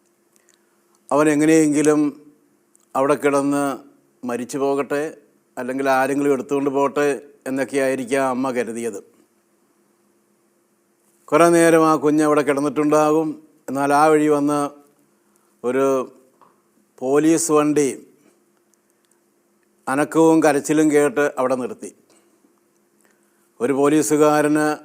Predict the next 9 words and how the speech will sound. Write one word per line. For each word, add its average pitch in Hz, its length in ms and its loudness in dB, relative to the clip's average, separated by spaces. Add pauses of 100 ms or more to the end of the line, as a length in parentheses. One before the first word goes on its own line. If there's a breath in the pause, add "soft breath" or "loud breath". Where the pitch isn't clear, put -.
(120)
ആ 139 180 -4
കുഞ്ഞിനെ 147 360 0
കണ്ടപ്പോൾ 143 480 0
ദയ 135 240 -2
തോന്നി. 151 540 0 (840)
അദ്ദേഹം 147 400 0
ആ 147 80 2
കുഞ്ഞിനെ 143 360 -2
എടുത്ത് 143 400 0